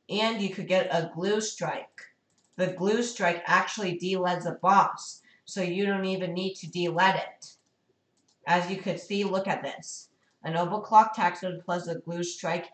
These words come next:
is an O P combo. So you use the ability,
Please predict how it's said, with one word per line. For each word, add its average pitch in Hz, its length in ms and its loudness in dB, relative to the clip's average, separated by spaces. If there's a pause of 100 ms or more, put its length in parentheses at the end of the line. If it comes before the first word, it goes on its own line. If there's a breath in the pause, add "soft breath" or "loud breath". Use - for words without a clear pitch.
(260 loud breath)
is 151 160 -4
an 143 160 -8
O 185 160 2
P 196 260 -6
combo. 165 800 0 (840)
So - 140 -8
you 165 180 -4
use 190 260 -2
the 220 120 -4
ability, 175 640 -2